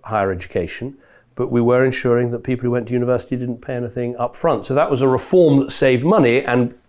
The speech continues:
you know, the evidence is university, um, attendance, uh, went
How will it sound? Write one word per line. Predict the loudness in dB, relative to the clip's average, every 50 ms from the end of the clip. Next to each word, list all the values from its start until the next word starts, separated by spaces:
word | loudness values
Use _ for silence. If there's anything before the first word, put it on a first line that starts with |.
| _ _
you | 0 2
know, | 2 2 2
the | 4 4 4
evidence | 4 4 2 0 -2 -2 0 2
is | 2 2 2 0 -2
university, | -2 0 2 2 2 2 2 0 -2 -4 -4 -4 -4 -6 -12 -20 -20 -20 -20 -20 -20 -20 -20 -20 -20 _ _ 0
um, | 2 2 2 2 0 -2 -6 -8
attendance, | -10 -6 -2 -2 -2 -2 -2 -6 -8 -10 -10 -10
uh, | -8 -8 -6 -8 -8 -10 -8
went | -6 -4 -4 -6